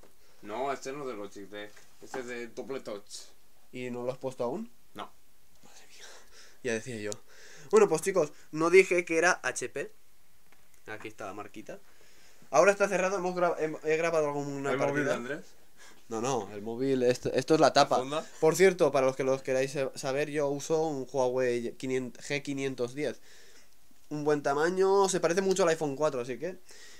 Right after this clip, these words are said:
Speaker 2: Y ahora llega el gran momento.
Speaker 1: Ya, tío, enseñan los mandos.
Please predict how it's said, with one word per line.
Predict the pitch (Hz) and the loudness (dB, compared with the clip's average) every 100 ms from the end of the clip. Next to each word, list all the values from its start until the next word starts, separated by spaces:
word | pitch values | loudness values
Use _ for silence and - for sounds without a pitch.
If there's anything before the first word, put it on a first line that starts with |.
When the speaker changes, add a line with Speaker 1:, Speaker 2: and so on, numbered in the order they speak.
| - | 0
Speaker 2:
Y | 143 | 6
ahora | 156 170 | 8 8
llega | 170 156 | 6 4
el | 151 | 2
gran | 139 143 | 0 -2
momento. | 139 127 131 110 90 - - - | 0 0 -2 -6 -12 -14 -16 -16
Speaker 1:
Ya, | - - | -14 -10
tío, | 120 | -8
enseñan | 143 131 117 | -8 -8 -8
los | 123 127 | -6 -4
mandos. | 131 143 147 165 | -4 -2 2 2